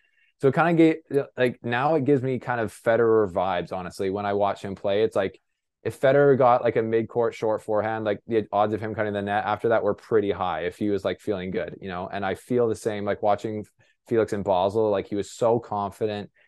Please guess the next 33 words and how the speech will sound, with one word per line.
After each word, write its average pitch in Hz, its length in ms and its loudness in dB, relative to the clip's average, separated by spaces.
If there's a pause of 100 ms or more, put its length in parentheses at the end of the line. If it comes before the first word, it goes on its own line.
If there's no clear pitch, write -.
(120)
even 117 160 -4
against 113 200 -2
Alcaraz. 98 480 0
It 110 40 0
was 95 100 -2
just 104 160 -8
like, 95 180 -2
"My 107 160 0
forehand 117 440 -2
is 107 120 0
good 110 160 2
enough 107 260 -4
to 101 100 -4
just 92 280 -6
end 95 160 -8
the 98 60 -6
point 104 280 -10
right 98 100 -8
now 107 260 -2
or 101 200 0
get 92 200 -4
me 92 100 -8
in 90 100 -10
a, 87 180 -10 (500)
you 101 100 -8
know, - 140 -10 (120)
overwhelmingly 98 760 0
dominant 90 380 -8 (240)
position 98 400 -6
in 85 80 -8
this 82 160 -16
point." - 400 -12
So 95 340 0